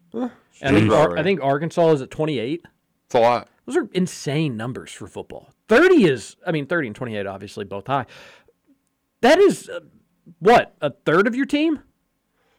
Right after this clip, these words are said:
Speaker 1: The A and M's, the, the, uh, there was one of the guys who transferred who was a former five-star, and somebody tweeted, "Yep, they just grabbed the bag and got out of town," and he, like, retweeted it or something, and it's like, well, it's in,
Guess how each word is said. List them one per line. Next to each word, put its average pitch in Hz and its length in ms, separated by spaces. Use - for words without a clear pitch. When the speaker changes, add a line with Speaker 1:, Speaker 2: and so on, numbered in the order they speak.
Speaker 1:
The 123 80
A 165 220
and 147 80
M's, 131 380
the, 104 380
the, 92 260
uh, 95 320
there 104 140
was 110 140
one 107 120
of 107 80
the 98 60
guys 85 260
who 92 100
transferred 85 460
who 92 60
was 85 100
a 87 40
former 87 280
five-star, 80 680
and 80 140
somebody 98 260
tweeted, 90 320
"Yep, 113 280
they 113 120
just 113 360
grabbed 120 280
the 110 40
bag 113 380
and 101 100
got 104 180
out 120 140
of 113 80
town," 117 460
and 87 120
he, 98 140
like, 87 120
retweeted 90 540
it 92 120
or 95 80
something, 95 280
and 90 100
it's 85 120
like, 85 260
well, 110 220
it's - 180
in, 101 180